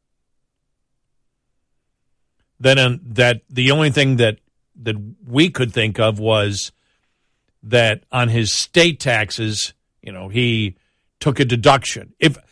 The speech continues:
I'm trying to find, I don't know if the crime exists. I'm trying to find what would be a legit crime that you could up it up to a felony. Well, the other thing would be is Trump tried to deduct his legal fees for his,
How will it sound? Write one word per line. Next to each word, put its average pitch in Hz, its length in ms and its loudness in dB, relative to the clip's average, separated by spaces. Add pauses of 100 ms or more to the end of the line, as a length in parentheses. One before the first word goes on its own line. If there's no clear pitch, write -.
(400)
I'm 202 220 6
trying 196 380 4
to 160 60 0
find, 165 460 2
I 151 80 4
don't 143 140 2
know 131 80 4
if 120 80 -4
the 113 60 -12
crime 123 280 2
exists. 113 460 0
I'm 143 140 4
trying 180 300 4
to 139 60 -4
find 131 580 2
what 160 300 2
would 135 220 -6
be 131 440 0
a 151 100 0
legit 139 500 -2
crime 123 580 2 (340)
that 139 220 2
you 147 100 4
could 131 360 0
up 196 200 4
it 143 80 2
up 127 180 2
to 127 140 -4
a 113 40 2
felony. 107 520 0 (1500)
Well, 120 100 -6
the 131 100 4
other 127 80 0
thing 120 120 -2
would 110 120 -4
be 139 260 2
is 117 160 -4
Trump 123 280 -4
tried 127 200 2
to 113 60 -8
deduct 107 460 -2 (280)
his 120 280 -4
legal 175 460 0
fees 120 640 -8 (840)
for 139 200 2
his, 127 460 0